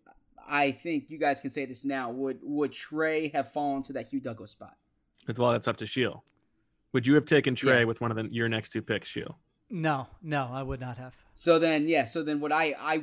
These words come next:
Speaker 1: I would have done was, I should have done was gone McNabb, Andy, and then Cox, Trey Thomas.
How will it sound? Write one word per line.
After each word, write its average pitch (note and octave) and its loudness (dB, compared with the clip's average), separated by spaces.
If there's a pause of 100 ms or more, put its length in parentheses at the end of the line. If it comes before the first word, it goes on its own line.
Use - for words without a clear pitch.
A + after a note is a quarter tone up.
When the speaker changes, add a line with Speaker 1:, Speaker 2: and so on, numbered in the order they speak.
Speaker 1:
I C#3 -2
would D3+ -2
have C3 -4
done C#3 -4
was, B2+ -8 (340)
I C#3 2
should F#3+ -4
have C#3+ -4
done C3+ -8
was C3 -8
gone C3+ -6
McNabb, C3 -6
Andy, B2+ -6 (280)
and C3 -4
then B2+ -6
Cox, C3+ -4
Trey B2+ -6
Thomas. A#2+ -12